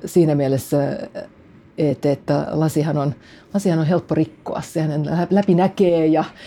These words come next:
se on helppo, helppo rikkoa, että paljon pahempaahan se olisi, jos betoniseinä. <laughs> Et,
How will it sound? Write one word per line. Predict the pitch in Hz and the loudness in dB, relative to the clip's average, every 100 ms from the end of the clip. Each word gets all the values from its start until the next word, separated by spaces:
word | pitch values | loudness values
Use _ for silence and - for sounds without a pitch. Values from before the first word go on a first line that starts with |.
| - - | -20 -6
se | 175 | -2
on | 165 | 0
helppo, | 170 165 151 160 | 0 0 -2 2
helppo | 185 175 175 | 2 2 2
rikkoa, | 165 - 160 156 | 0 0 0 0
että | - 147 147 | 0 0 2
paljon | 156 151 | 2 2
pahempaahan | 165 160 143 - 151 143 | 2 0 0 -2 -4 -2
se | 156 | -2
olisi, | 147 156 | -2 -4
jos | 139 170 | -2 -2
betoniseinä. | 190 131 147 - 151 208 - 214 262 | 0 0 0 -2 2 2 2 2 2
<laughs> | 240 - 254 | 0 2 2
Et, | 208 | 2